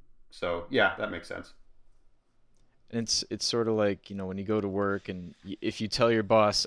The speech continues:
Speaker 2: "Oh, my car broke down," um, y-, you know, they're not gonna believe you. But if you say, "Oh, I, you know, uh, some guy steered into me at, you know, Inkster and Nine Mile," then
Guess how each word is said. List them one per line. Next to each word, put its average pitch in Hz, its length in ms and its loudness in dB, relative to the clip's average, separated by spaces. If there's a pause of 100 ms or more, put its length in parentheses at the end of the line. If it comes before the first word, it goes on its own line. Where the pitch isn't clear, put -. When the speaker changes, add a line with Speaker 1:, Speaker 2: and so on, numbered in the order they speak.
Speaker 2:
"Oh, 143 140 4
my 107 160 2
car 135 260 6
broke 101 340 0
down," 92 440 -8 (720)
um, 98 540 -2 (1400)
y-, - 140 -12
you 113 160 -8
know, 92 160 -8
they're 107 100 -2
not 110 200 0
gonna 107 120 -4
believe 113 280 -2
you. 98 100 -2
But 98 140 -4
if 98 120 -8
you 101 60 -4
say, 104 340 0
"Oh, 131 220 4
I, 98 240 2 (280)
you 104 80 -10
know, 92 280 -12 (260)
uh, - 260 -14 (180)
some - 260 -2
guy 120 160 6
steered 123 460 2
into 127 240 0
me 92 240 -8
at, 90 100 -12 (480)
you - 80 -16
know, - 160 -16 (160)
Inkster 117 440 -2
and 92 340 -8
Nine 110 340 -2
Mile," 92 540 -6 (260)
then 98 380 -10